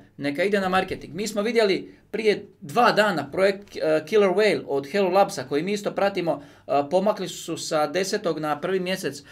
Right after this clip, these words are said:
početak prikazivanja showa. Zašto? Pa zato jer sad nije pravo vrijeme za, za velike projekte. Jer imamo manjak likvidnosti u kriptu, imamo manjak ulagača, ima malo novca,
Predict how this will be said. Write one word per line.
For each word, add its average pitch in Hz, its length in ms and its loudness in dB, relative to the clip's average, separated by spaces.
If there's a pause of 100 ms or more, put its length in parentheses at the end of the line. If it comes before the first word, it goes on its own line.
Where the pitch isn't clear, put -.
(160)
početak 175 380 -4
prikazivanja 156 520 -4
showa. 120 280 -4
Zašto? 226 380 0 (200)
Pa 110 80 -10
zato 185 200 0
jer 196 80 -2
sad 175 220 0
nije 185 200 -4
pravo 170 240 0
vrijeme 151 280 -2
za, 131 280 -4
za 131 140 -8
velike 151 320 -4
projekte. 143 360 -6 (280)
Jer 127 260 -8
imamo 160 300 -2
manjak 160 280 -2
likvidnosti 160 680 -6 (240)
u 143 140 -8
kriptu, 160 440 -4 (160)
imamo 160 280 2
manjak 165 360 2
ulagača, 151 680 2 (140)
ima 156 240 0
malo 160 280 4
novca, 160 500 0